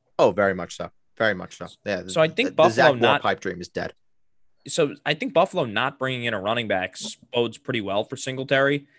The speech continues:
Speaker 2: And they have some other, I mean, uh, Buffalo's obviously one of the best teams, but they still have a little bit of a concern as their other corner,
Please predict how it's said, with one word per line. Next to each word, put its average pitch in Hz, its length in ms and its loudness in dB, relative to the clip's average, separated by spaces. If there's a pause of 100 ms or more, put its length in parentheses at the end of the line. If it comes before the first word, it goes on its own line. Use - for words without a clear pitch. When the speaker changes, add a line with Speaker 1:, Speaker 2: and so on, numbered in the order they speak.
(140)
Speaker 2:
And 131 120 -2
they 139 80 2
have 147 220 0
some 120 240 -4 (560)
other, 165 380 2
I - 20 2
mean, 156 260 -2
uh, - 100 -4
Buffalo's 151 380 2
obviously 117 360 0
one 110 80 -8
of 101 60 -10
the 104 40 -8
best 101 240 -6
teams, 127 300 -6
but 98 300 -4 (580)
they 160 100 6
still 349 240 0
have 370 100 2
a 202 40 4
little 156 280 4
bit 139 200 4
of 113 180 -4
a - 100 -6
concern 135 460 -2
as 113 160 0
their 110 240 0
other 113 160 0
corner, 123 520 -4